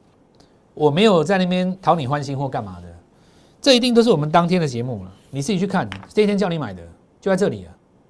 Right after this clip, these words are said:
对不对？那中间，中间因为我们有，有一部分的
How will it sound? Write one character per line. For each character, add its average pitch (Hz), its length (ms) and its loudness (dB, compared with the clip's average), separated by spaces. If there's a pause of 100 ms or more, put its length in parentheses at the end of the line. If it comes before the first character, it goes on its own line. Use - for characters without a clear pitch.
(600)
对 131 80 -4
不 117 60 -4
对？ 101 200 -6 (960)
那 196 120 -2
中 240 160 2
间， 262 200 2 (600)
中 254 180 2
间 262 140 2
因 262 60 0
为 254 80 8
我 180 60 6
们 143 140 2
有， 143 240 -6 (540)
有 160 140 2
一 175 40 2
部 220 160 0
分 202 160 0
的 160 140 -2